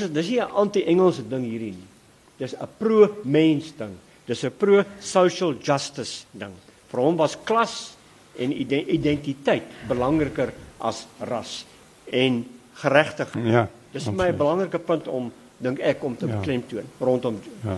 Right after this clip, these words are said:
Speaker 1: want hy is 'n, hy was 'n enorme mens, 'n enorme figuur. Ek het
Speaker 2: Ja, ja.
Speaker 1: ongelooflik waardering en ek skuld hom baie.
Speaker 2: Maar kyk, nou kan ons die mense natuurlik nie teleurstel nie, né? Want, ehm, ons sit nou hier op Stellenbosch.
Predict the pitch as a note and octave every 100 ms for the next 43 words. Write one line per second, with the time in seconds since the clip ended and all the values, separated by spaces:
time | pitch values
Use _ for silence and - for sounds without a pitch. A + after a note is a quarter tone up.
0 | F#2+ B2+ A#2 C3 D3 D3+ C#3 A#2 C#3+ C#3+
1 | D3+ C3+ C3 C3 A#2+ A2 G2+ G2 F2+ G2
2 | - - - - - B2 B2+ B2+ A#2 G#2
3 | - - - - - A2 G2+ F#2+ - C3+
4 | B2+ D3 C#3+ B2+ - - - - - A2+
5 | A#2+ A2+ A2 B2+ A#2+ A#2 - D3+ C#3 -
6 | - - G#3 - A#2 G2+ - - - _
7 | _ - - - A#2+ A2 F3+ D3 D3 F#3+
8 | E3 F3 C#3+ B2+ D#3 F#3+ E3 - F#3+ F#3
9 | G#3 - A2+ A2+ C#3+ - A2 G#2+ G2+ G2
10 | A2 G#2 G#2+ G#2+ G2+ A2+ G2+ F2 - -
11 | _ _ _ _ - B2 B2 D#3 C#3+ D3
12 | B2+ B2+ - A2+ G#2 G2 C3 A#2 -